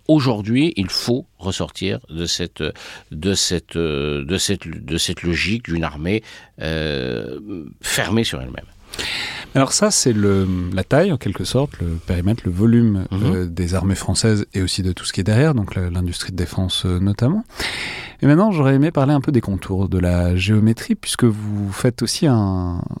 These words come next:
Speaker 2: grand panorama là-dessus et de choses qui m'ont beaucoup intéressé, parce que vraiment, c'est des choses que vous avez observées sur le temps long, notamment sur, euh,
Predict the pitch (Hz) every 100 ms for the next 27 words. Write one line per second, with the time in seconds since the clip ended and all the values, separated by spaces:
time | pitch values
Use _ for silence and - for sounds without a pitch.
0 | - - 101 160 147 113 101 85 87 90
1 | 90 87 - - 151 170 180 190 - -
2 | 104 107 - 104 - 143 - 104 98 98
3 | 107 - 117 110 120 160 147 - 98 90
4 | 123 - 107 - 110 - 98 92 95 90
5 | - 92 92 98 - 98 90 92 - 98
6 | 110 175 - - - - 117 110 110 165
7 | - - 135 147 - - _ _ _ -
8 | -